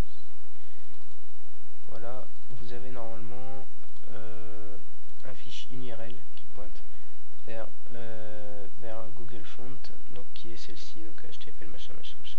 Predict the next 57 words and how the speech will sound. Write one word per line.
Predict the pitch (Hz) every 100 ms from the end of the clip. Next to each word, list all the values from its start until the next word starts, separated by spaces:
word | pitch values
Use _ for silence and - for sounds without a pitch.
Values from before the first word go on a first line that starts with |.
| -
machin. | 120
Donc | - - - - - -
ça | -
voilà, | 123 110
qui | - -
charge | 135 -
toutes | 131 127
vos | -
polices. | 113 113 -
Le |
problème | - 117 131
c'est | -
que | -
le | 117
jour | 127 131
où |
vous | 120
n'avez | 117
pas | - 113
internet | - 113 113 -
et |
que | -
vous | -
devez | - -
faire | 107
votre | 107 -
diapo, | - - 139
bah, | 131 - -
vous | -
êtes, | - - -
euh, | - - - - - - - - - - - - - -
vous | - -
êtes | -
bloqué. | - - - -
Donc | - - - - -
l'astuce | - - - - - - - -
ici, | - -
ça | - -
va | 135
donc | 127 123 -
être | 113 - -
de | - -
télécharger | - - - - - 120 - - - - - - - 120
le |
fichier | - - - -
qui | -
est | -
à |
cette | - - -
adresse, | 110 120 - -
hein. | - - - - - - - - - - - - - - - - - - - - - -
C'est-à-dire | - 120 117
que | -
vous |
utilisez | - - - -
par | - 104
exemple, | 104 110 107